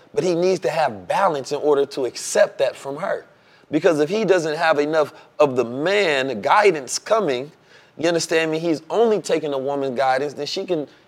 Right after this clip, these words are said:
help develop you, but she's not gonna develop you into who you're supposed to be completely. She can only develop a part of you, right?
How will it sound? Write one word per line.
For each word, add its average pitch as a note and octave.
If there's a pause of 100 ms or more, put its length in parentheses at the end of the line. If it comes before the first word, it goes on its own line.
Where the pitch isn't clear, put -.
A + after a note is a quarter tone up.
help D3
develop C3
you, C3 (400)
but D3
she's F#3+
not E3+
gonna D3
develop B2
you C#3+
into C#3
who C#3+
you're C3
supposed B2
to A#2
be A2+
completely. C3
She D#3+
can D#3+
only C#3+
develop B2 (320)
a C3
part G3
of G#2+
you, G2 (640)
right? F3